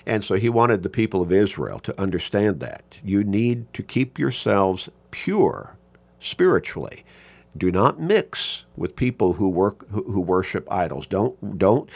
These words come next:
don't take up any kind of relationship with them, and particularly, do not let your sons and daughters intermarry with them, because that will put them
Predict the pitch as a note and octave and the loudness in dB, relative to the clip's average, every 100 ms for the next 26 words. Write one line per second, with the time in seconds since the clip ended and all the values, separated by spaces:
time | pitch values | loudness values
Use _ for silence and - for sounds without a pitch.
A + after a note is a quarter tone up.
0 | - - - - D#2+ G#2 D3+ D#3+ - D#3 | -20 -20 -20 -14 2 4 4 2 -2 -2
1 | D#3+ D#3 - C#3+ C#3 C#3 C#3 B2+ A#2 A2 | 0 -2 0 -2 0 2 0 2 2 4
2 | D#3+ - F#2+ - G2 - F#2 F2+ G2+ G#2+ | 2 0 -4 0 0 2 0 2 -2 0
3 | G2+ G2 G2+ - G#3+ A#3 D3+ F2+ D2+ D2+ | -2 0 -2 0 0 2 0 0 -2 -4
4 | F2+ - - E2+ F2 D3+ F#3 E3+ D#3 - | -4 -8 -16 -4 2 2 4 0 0 0
5 | C3+ - B2+ B2 B2 A#2 A2+ G2+ F#2 A2+ | -2 -2 -4 0 0 0 -2 0 4 4
6 | F2+ F2+ - A2+ G#2+ G2+ F2 G#2 C#3 C3 | 4 0 -2 -2 0 0 0 0 4 4
7 | D2+ - - - E2+ - E2+ - - - | 2 -4 -8 -2 -2 -2 -6 -6 -14 -20
8 | - - - F#2 F2+ F2 E2 D2 D#2 G#2+ | -20 -20 -4 -2 0 0 -2 -4 -4 -2
9 | C#3+ - A2 F#2+ A2+ G#2+ - F#2 F2+ | 0 -2 -4 0 0 0 0 0 0